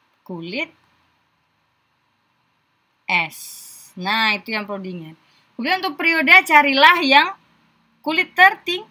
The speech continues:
tertinggi. Kalau ini tiga, walaupun tiga terakhir, tapi tetap kita ambil adalah yang kulit tertinggi. Seperti itu. Oke,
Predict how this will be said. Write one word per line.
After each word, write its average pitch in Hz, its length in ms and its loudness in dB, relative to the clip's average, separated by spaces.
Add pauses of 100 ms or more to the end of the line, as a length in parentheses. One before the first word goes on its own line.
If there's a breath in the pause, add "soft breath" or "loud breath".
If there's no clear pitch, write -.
tertinggi. 311 640 -10
Kalau 277 160 0
ini 277 160 -6
tiga, 285 320 -6
walaupun 269 480 -2
tiga 285 320 -4
terakhir, 226 480 -2
tapi 285 240 -8
tetap 294 240 -8
kita 247 240 -8
ambil 247 240 -4
adalah 220 240 -6
yang 208 80 -8
kulit - 240 -12
tertinggi. 156 960 -10 (140)
Seperti - 500 -20
itu. - 140 -20 (100)
Oke, 262 160 -4